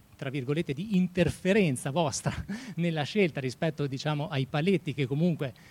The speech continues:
una classe di laurea rispetta, perché sono paletti ministeriali, potete scegliere appunto, eh, s-, spesso, eh, gli insegnamenti che preferite. Non solo, diceva Raffaella, ci sono degli insegnamenti liberi,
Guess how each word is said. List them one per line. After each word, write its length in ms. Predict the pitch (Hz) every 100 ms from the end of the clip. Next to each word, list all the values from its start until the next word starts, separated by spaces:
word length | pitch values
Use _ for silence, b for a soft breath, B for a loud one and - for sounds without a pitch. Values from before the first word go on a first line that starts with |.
| b
una 220 | 160 143
classe 540 | 127 160 165 - 147 139
di 160 | 135
laurea 340 | 131 156 160 139
rispetta, 520 | 135 - 226 165 123
perché 280 | 131 - 139
sono 220 | - 139
paletti 360 | 131 139 151 160
ministeriali, 680 | 190 208 - 180 110 123 143 b -
potete 340 | 214 190 220
scegliere 380 | - 156 143 139
appunto, 440 | - 165 156 156 139 b b
eh, 560 | 147 139 131 127 135 -
s-, 140 | - -
spesso, 800 | - - 196 - - 214 226 -
eh, 300 | 151 147 139
gli 120 | 147
insegnamenti 640 | 185 - 214 233 147 135 127
che 100 | 131
preferite. 640 | 147 - 180 120 120 131
Non 240 | 160 185
solo, 520 | 170 214 175 165 226 247 b b b
diceva 460 | 175 131 147 185 175
Raffaella, 460 | 175 - 196 180
ci 140 | 143 160
sono 280 | - 180 156
degli 240 | 151 147
insegnamenti 720 | 151 139 165 156 180 185 165
liberi, 520 | 160 160 147 165 226